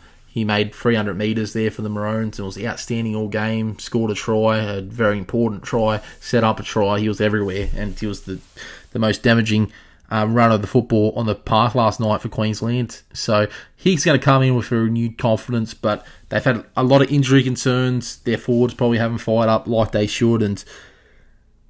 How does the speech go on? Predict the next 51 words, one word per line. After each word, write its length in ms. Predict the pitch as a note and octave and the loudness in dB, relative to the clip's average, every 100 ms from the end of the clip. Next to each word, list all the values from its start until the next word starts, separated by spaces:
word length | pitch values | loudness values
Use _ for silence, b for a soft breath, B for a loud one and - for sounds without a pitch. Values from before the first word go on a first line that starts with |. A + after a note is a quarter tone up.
| _ _ _ - | _ _ _ 2
you 100 | E3 | 4
know, 200 | C3+ C3+ - | 6 2 2
we'll 100 | C#3 | 0
s-, 200 | - - | 0 0
we'll 160 | D#3+ | 0
see 220 | C3+ D3+ | 4 6
how 80 | D#3 | 6
they 180 | D3+ C3+ | 6 6
go, 460 | A#2 B2+ A#2 A2+ C3 - - | 4 4 4 2 -2 -16 -8
um, 320 | A2 G#2 G#2 | -2 -2 -2
against 380 | G#2 A2+ B2 A#2 | -6 -6 -6 -4
the 60 | A2+ | -4
Manly 280 | A2+ A#2 | -2 -4
side 380 | G#2+ A#2 G#2+ G#2+ | -4 -2 0 0
that 200 | A2 G#2+ | -2 -4
have 220 | - A2+ | -2 0
everything 320 | A2+ A2 A#2 A#2 | 0 -4 -6 -6
to 80 | |
play 260 | A2+ A2 B2+ | -4 -2 -2
for. 260 | B2 A#2 G#2 | -2 -2 -2
They 120 | G2+ | -2
find 260 | - A#2+ | -2 -4
themselves 340 | A#2+ - A#2+ - | -4 0 0 0
in 60 | |
the 100 | A2+ | -4
top 220 | - A#2+ A#2 | -2 0 0
eight 180 | A2+ | 0
now. 280 | A#2 A#2 A#2 | 0 0 0
They, 280 | A2 G#2+ G#2 B B B B B B B B B B B B _ _ - | -2 -4 -4 B B B B B B B B B B B B _ _ 0
they 180 | B2+ B2 | 2 2
need 440 | B2 B2+ C#3 C#3 | 2 4 4 4
to, 180 | - B2 | 4 2
just 220 | A#2+ A#2+ | 2 2
like 180 | C3+ B2+ | 4 4
the 60 | C3 | 4
Dragons 460 | C3+ C3 C#3 C3 | 6 8 6 4
and 60 | C#3 | 4
the 60 | |
Roosters, 420 | C#3 C#3 C3 C3 G#2+ | 6 6 4 0 2
start 280 | B2+ B2 | 2 2
playing 260 | - B2+ B2 | 2 0 0
their 260 | A#2+ A#2 A2 | 0 -2 -4
most 300 | - A#2+ A#2 | -4 -2 -2
consistent 480 | B2+ A2+ C3 - B2 | -2 -2 -2 -2 -4
brand 240 | B2 A#2+ A2 | -2 -2 -2
of 60 | |
football, 560 | - B2 - A2 A2 G#2+ | 0 -2 0 -2 0 -2
and 140 | A#2 | -4
I 60 | A2 | -4
feel 220 | - C3+ | 2 2
like 420 | B2 A#2 A2 - | 4 2 0 -2